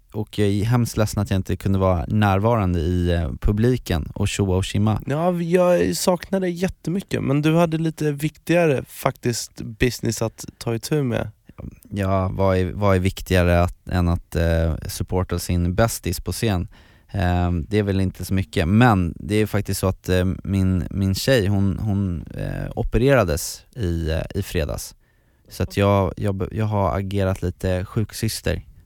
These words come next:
Speaker 1: och lite doktor Nilsmo här. Eh, så jag vill in-, jag vill inte lämna henne ensam, så därför kunde jag inte närvara.
Speaker 2: Var det, var, var det stor operation?
Speaker 1: Ja, men ganska så i-,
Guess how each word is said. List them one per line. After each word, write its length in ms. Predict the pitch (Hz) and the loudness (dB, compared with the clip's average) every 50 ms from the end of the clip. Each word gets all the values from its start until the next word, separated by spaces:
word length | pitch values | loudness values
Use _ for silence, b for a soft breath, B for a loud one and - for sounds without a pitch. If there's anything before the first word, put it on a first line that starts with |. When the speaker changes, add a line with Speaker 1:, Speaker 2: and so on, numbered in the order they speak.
| - | -12
Speaker 1:
och 80 | - 92 | -6 -4
lite 200 | 92 90 - 92 | -4 -2 -2 -2
doktor 340 | 95 95 - - - 98 95 | 0 -2 -2 0 -2 0 0
Nilsmo 600 | 95 101 107 113 104 92 95 - - 98 87 76 - | 2 2 2 2 0 0 -4 -4 -4 -4 -2 -2 0
här. 300 | 98 78 71 85 - - b b b b b b b b - - | 0 -2 -2 -2 -6 -10 b b b b b b b b -8 -4
Eh, 180 | 92 87 87 | -2 -2 -2
så 120 | 90 - 98 | 0 -2 -2
jag 40 | |
vill 180 | 95 104 104 107 | -2 0 2 2
in-, 240 | 107 98 95 - - - | 2 0 0 -2 -4 -4
jag 100 | 104 104 | -2 0
vill 140 | 107 107 | 0 0
inte 160 | 104 101 - - | 0 0 0 0
lämna 360 | 107 107 107 101 101 101 104 | 2 2 2 2 2 0 0
henne 280 | 98 87 87 85 85 - - - - - | 0 0 0 -2 -2 -4 -8 -14 -6 -2
ensam, 480 | 90 90 90 90 - - 92 85 85 | 0 0 0 0 -2 -2 -2 -2 -4
så 140 | - - 98 | -6 -6 -2
därför 340 | 98 107 107 107 104 - 95 | 0 2 2 2 0 -2 -6
kunde 180 | - - 90 90 | -4 -2 -2 -2
jag 20 | |
inte 160 | 90 - - 90 | -2 -2 -2 -2
närvara. 420 | 90 87 95 - - 98 - - - b b b b b b b b b | 0 0 0 0 0 0 -2 -4 -8 b b b b b b b b b
Speaker 2:
Var 180 | 110 117 113 | -2 0 2
det, 320 | 110 113 113 110 110 107 104 | 2 2 2 2 0 0 -2
var, 280 | 104 107 107 107 104 | -2 -2 -2 -2 -4
var 240 | 90 90 104 110 107 | -4 -4 -2 -2 -2
det 160 | 107 104 107 | -2 -2 -4
stor 560 | - - - - 139 135 123 110 107 - - | -6 -10 -4 -2 0 0 0 -2 -4 -6 -8
operation? 460 | - - - 104 - - - - - - | -8 -6 -6 -6 -6 -6 -8 -8 -4 0
Speaker 1:
Ja, 120 | 107 120 | 0 2
men 240 | 139 147 156 156 151 | 2 2 2 0 2
ganska 340 | 143 143 139 - - - 117 | 0 0 -2 -2 -4 -8 -6
så 280 | - - 117 110 107 - | -2 0 0 0 0 0
i-, 200 | - - - | -2 -4 -6